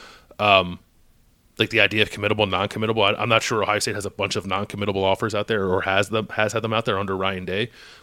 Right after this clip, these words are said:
but I think that's especially true at quarterback and receiver, and, and probably mostly at, at quarterback. Like, they don't, they're very selective with who they offer, and they only offer guys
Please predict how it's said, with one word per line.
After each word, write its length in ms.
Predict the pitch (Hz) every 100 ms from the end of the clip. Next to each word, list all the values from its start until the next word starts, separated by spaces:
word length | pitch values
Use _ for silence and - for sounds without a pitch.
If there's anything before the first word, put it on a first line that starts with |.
| -
but 100 | 101
I 40 |
think 160 | 117 104
that's 120 | 98
especially 500 | - - 110 104 90
true 220 | - 95
at 80 | 87
quarterback 420 | - 95 87 82
and 100 | 85
receiver, 460 | 78 - 82 82 76
and, 180 | 87 85
and 160 | 90 85
probably 320 | 98 87 80 -
mostly 440 | 95 98 - 90 82 -
at, 0 | 87 -
at 140 | 82
quarterback. 440 | - 87 82 80
Like, 140 | 90 85
they 100 | 104
don't, 200 | 104 92 - - - -
they're 120 | 110
very 240 | 113 123
selective 420 | - 110 110 -
with 140 | 98 -
who 80 | 98
they 140 | 92
offer, 400 | 87 87 90 87
and 200 | - 90
they 100 | 90
only 220 | 90 90
offer 320 | 85 87 98
guys 480 | 90 85 82 85 -